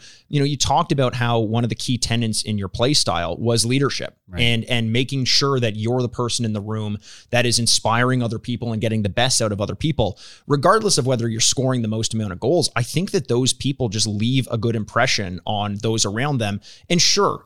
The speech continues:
Speaker 1: it's possible that you don't get that call and things don't go the right way. But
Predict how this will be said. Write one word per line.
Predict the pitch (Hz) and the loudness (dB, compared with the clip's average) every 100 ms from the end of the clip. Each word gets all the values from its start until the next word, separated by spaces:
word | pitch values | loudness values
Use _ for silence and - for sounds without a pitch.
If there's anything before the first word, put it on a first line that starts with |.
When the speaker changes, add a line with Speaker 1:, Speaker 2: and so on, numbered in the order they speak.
| - | -2
Speaker 1:
it's | 151 | -2
possible | - - 139 143 120 113 | -2 0 2 2 2 0
that | 107 113 | 0 0
you | 113 | 0
don't | 117 113 | 2 0
get | 113 107 | 0 -2
that | 101 - | -2 -4
call | - 107 101 101 | 0 0 0 -4
and | 107 | -2
things | 113 107 95 | 0 -2 0
don't | 104 | -4
go | 104 104 | -2 -2
the | 101 | -2
right | 101 90 | 0 0
way. | 104 95 87 - - - | 0 0 -2 -12 -16 -2
But | 151 | 0